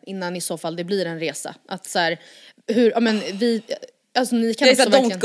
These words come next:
Speaker 2: go."
Speaker 1: Nej, don't
Speaker 2: Nej,
Speaker 1: fucking
Speaker 2: alltså
Speaker 1: go.
Speaker 2: åk faktiskt inte på resan.
Speaker 1: Men om, okej, men då sa de, då var ju frågan då också, hur ska vi lägga fram att vi inte vill resa allihopa? Vi är fortfarande några som skulle vilja åka, men inte med alla liksom. De, och tänk då att de har ju
Speaker 2: Ja,
Speaker 1: ändå
Speaker 2: men
Speaker 1: pratat om
Speaker 2: boka
Speaker 1: det.
Speaker 2: bara.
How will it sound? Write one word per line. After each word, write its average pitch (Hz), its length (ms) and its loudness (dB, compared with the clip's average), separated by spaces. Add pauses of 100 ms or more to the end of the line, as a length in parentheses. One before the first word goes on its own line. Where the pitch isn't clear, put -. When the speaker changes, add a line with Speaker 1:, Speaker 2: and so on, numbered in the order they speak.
(140)
Speaker 2:
go." 196 120 -6
Speaker 1:
Nej, 285 260 6
don't 277 340 6
Speaker 2:
Nej, 262 160 6
Speaker 1:
fucking 254 140 6
Speaker 2:
alltså - 180 0 (240)
Speaker 1:
go. 170 80 0
Speaker 2:
åk 170 60 -8
faktiskt 196 280 -6
inte 185 180 -8
på 196 120 -8
resan. 190 340 -8
Speaker 1:
Men 254 320 4 (120)
om, 277 340 4
okej, 233 260 0
men 220 160 -4
då 262 100 0
sa 220 160 0
de, 202 240 -4
då 233 180 -4
var 226 120 -2
ju 208 60 0
frågan 185 300 -6
då 175 60 -2
också, 170 160 -6
hur 202 420 2
ska 196 180 -6
vi 185 80 -6
lägga 180 180 -2
fram 208 380 -6
att 170 100 -12
vi 185 40 -10
inte 170 180 -12
vill 180 300 -8
resa 165 260 -6
allihopa? 156 580 -8
Vi 190 100 -6
är 190 40 -8
fortfarande 180 300 -10
några 170 180 -8
som 190 180 -12
skulle - 200 -20
vilja 170 100 -8
åka, 151 200 -14
men 160 120 -14
inte 165 180 -16
med 160 140 -12
alla 208 160 -10
liksom. - 380 -12 (380)
De, 214 140 -2
och 226 400 2
tänk 233 240 0
då 208 60 -4
att 202 60 -8
de 202 120 -6
har 220 160 -2
ju 175 120 -2
Speaker 2:
Ja, 175 80 -2
Speaker 1:
ändå 285 140 -2
Speaker 2:
men 285 180 0
Speaker 1:
pratat 190 420 0
om - 40 -8
Speaker 2:
boka 104 120 -6
Speaker 1:
det. - 60 -8
Speaker 2:
bara. 92 200 -8